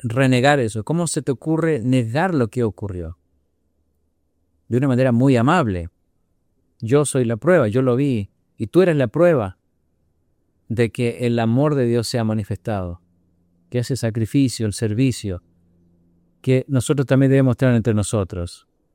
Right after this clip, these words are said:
Entonces el resto del libro de la primera carta es muy maravillosa. Si no han tenido la oportunidad de leerlo, de leerlo, hágalo, siéntense, léalo completo.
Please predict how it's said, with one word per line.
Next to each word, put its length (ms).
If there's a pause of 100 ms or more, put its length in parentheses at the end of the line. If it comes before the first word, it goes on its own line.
(140)
Entonces 280
el 60
resto 320
del 140
libro 400
de 100
la 140
primera 520 (720)
carta 420
es 240 (400)
muy 360 (400)
maravillosa. 760 (560)
Si 220
no 120
han 120
tenido 260
la 60
oportunidad 440
de 100
leerlo, 680
de 220
leerlo, 320
hágalo, 420
siéntense, 720 (600)
léalo 340
completo. 640